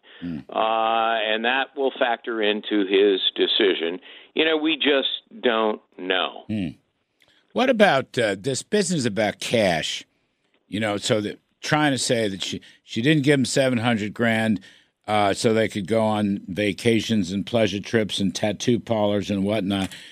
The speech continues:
Speaker 1: She paid him back in cash. But somewhere, someplace, there's a banking statement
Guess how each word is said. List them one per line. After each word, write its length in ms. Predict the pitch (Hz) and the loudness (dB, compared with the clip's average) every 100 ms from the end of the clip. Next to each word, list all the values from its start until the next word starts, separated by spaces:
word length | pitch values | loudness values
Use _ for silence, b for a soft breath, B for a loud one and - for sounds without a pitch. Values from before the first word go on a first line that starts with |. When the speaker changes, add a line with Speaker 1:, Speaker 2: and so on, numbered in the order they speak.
| B | B
Speaker 1:
She 160 | - 110 | -6 -6
paid 300 | - 160 175 | 0 0 2
him 100 | 139 | 0
back 340 | 101 151 147 | 0 0 0
in 120 | - 87 | -4 -10
cash. 520 | - 147 135 98 - - b b b - | -2 0 0 -2 -6 -12 b b b -2
But 220 | 147 139 _ | -2 -2 _
somewhere, 600 | - - 214 262 254 160 | -6 0 2 4 2 2
someplace, 600 | 120 - 208 208 160 127 | 2 2 2 4 4 4
there's 200 | - 139 | 2 2
a 80 | 127 | 2
banking 460 | 110 131 220 190 127 | 4 4 4 2 0
statement 500 | - 110 95 104 | 0 0 0 -2